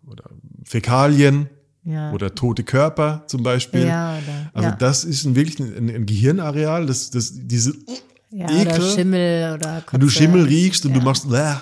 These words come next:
Speaker 1: dann ist das dein
Speaker 2: Ja.
Speaker 1: Gehirnareal, was aufleuchtet.
Speaker 2: Oder verdorbenes Essen oder
Speaker 1: Und
Speaker 2: so.
Speaker 1: ein, ein, ein Fetisch, also die, ein Ekel, den ich brauche, um erregt zu sein, ist ja letztendlich eine, eine, eine, eine, eine Verkettung von Ekel, aber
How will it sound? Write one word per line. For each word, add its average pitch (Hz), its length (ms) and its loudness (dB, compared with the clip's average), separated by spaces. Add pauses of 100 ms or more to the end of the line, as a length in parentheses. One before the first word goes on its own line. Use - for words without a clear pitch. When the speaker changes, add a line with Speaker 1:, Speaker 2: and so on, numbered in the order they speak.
Speaker 1:
dann 123 120 -6
ist 131 160 0
das 123 100 -4
dein 131 180 0
Speaker 2:
Ja. 117 180 0
Speaker 1:
Gehirnareal, 127 500 2
was 123 140 -2
aufleuchtet. 101 800 -10
Speaker 2:
Oder 160 260 -8
verdorbenes 160 540 -4
Essen 160 420 -8
oder 156 140 -12
Speaker 1:
Und 123 220 0
Speaker 2:
so. 135 60 -6
Speaker 1:
ein, 113 300 0 (140)
ein, 101 40 -2 (300)
ein 107 160 -2
Fetisch, 135 760 -2
also 101 400 -4
die, 104 400 -6 (160)
ein 107 140 -4
Ekel, 156 460 2
den 107 160 0
ich 101 140 -2
brauche, 160 480 0
um 101 120 -2
erregt 123 400 -2
zu - 120 -4
sein, 98 540 -6 (480)
ist 120 160 -2
ja 143 100 2
letztendlich 143 500 -2
eine, 117 200 0
eine, 113 220 -2 (280)
eine, 110 320 -4
eine, 107 340 -4
eine 107 180 -2
Verkettung 131 680 0
von 127 380 -2
Ekel, 143 720 -2
aber 110 440 -4